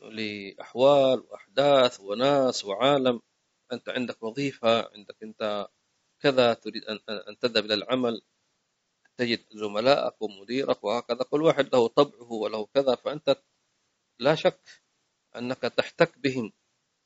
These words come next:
وهذا زعلك وهذا فرحك وهذا مش عارف إيش. فطبعا الش-، ال-، الدماغ يشتغل في التفكير. كذلك عندك زوجة وعندك أبناء وعندك بنات، وهذا يقول لك: "أبي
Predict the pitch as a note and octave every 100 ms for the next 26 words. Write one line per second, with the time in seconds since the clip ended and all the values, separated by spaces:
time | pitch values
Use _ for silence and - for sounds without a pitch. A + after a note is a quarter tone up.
0 | _ _ _ - A2+ C3 C3+ A#2+ B2+ A#2
1 | B2+ B2 - A2+ A#2 A#2 - C3+ B2 A2
2 | - A2 A#2 A#2 A2 A2 G#2+ A2+ - C#3
3 | - - _ _ - B2 - G#3 D#3+ E3
4 | - _ _ _ _ _ _ _ _ -
5 | A2+ - - - A2+ G#2 G#2+ A#2 B2 D3+
6 | D3+ - G3+ F#3 D3+ C3 - B2+ - D#3
7 | - _ _ _ _ _ _ _ - C3+
8 | D#3+ D#3 - D#3 D3 C3+ E3+ D3+ B2 A2+
9 | C#3+ C#3+ C3+ - D3+ C3 C3 B2 - C3+
10 | D3+ C#3 B2 B2+ C3+ C3 C3 C3+ C3 B2
11 | C3+ C#3